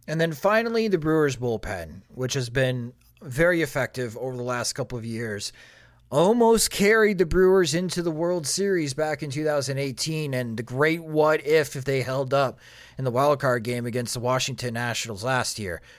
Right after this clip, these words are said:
We all know about Josh Hader. Nobody, as far as opposing teams facing the Milwaukee Brewers, wants to see Josh Hader on the mound. But who else has been performing well to start the year for the Brewers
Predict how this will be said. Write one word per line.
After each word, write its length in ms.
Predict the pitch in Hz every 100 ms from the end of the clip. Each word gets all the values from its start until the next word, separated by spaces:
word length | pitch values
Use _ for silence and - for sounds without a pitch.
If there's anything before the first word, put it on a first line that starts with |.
| - -
We 120 | 185
all 240 | 226 226
know 180 | 196 180
about 240 | 160 139
Josh 340 | 127 127 107 -
Hader. 440 | 107 85 78 - _ -
Nobody, 960 | 147 170 196 196 185 175 160 151 139 135 _ _ _ _ _ _ -
as 220 | 143 -
far 180 | 165 143
as 80 | 135
opposing 420 | 139 160 147 156
teams 360 | 147 143 131 -
facing 540 | 131 131 - 131 131
the 80 | 127
Milwaukee 340 | 123 117 117
Brewers, 380 | 107 113 107 104
wants 320 | 131 143 135
to 60 | 131
see 160 | 143 127
Josh 340 | 131 113 -
Hader 260 | 113 110 101
on 60 |
the 80 | 92
mound. 400 | 90 82 73 - _ _ _ - _ _
But 160 | 160 160
who 240 | 202 240
else 240 | 190 180 -
has 220 | 147 135
been 160 | 143
performing 580 | 131 123 151 143 135 123
well 260 | 127 131 127
to 80 | 107
start 400 | - 143 143 139
the 60 |
year 240 | 123 120 107
for 100 | 117
the 100 | 104
Brewers 680 | 107 110 104 98 - -